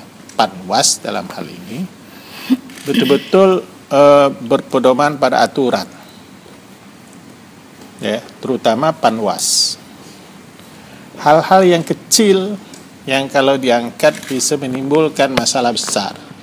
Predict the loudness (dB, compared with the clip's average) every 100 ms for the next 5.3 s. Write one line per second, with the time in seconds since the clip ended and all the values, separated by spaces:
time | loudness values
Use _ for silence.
0 | -12 -2 0 0 -2 0 0 0 -4 -8
1 | -16 -20 -20 -20 -20 -16 -2 0 0 -2
2 | -6 -6 -8 -12 -14 -8 -6 -6 -6 -6
3 | -6 -8 -8 -8 -8 -8 -8 -10 -10 -14
4 | -14 -10 -10 -10 -16 -16 -14 -12 -14 -14
5 | -16 -16